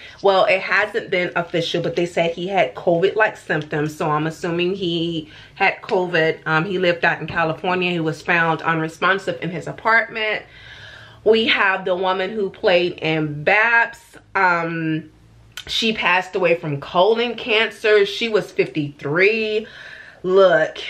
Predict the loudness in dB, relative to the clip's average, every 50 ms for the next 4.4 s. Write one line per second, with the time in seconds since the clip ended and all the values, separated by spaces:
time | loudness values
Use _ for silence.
0 | -12 -12 -14 -16 -20 -20 -20 _ _ _ _ _ -20 _ _ _ -8 -2 2 4
1 | 4 4 4 4 4 4 2 2 0 -4 -6 -10 -12 -12 -8 -6 -4 -2 -2 -2
2 | -4 -4 -4 -2 -2 -2 -2 -4 -8 -10 -2 2 2 2 2 0 -4 -12 _ -16
3 | -12 -8 -8 -8 -6 -6 -2 0 0 2 2 2 2 2 0 -2 -6 -2 0 0
4 | 0 0 -2 -6 -6 -6 -8 -4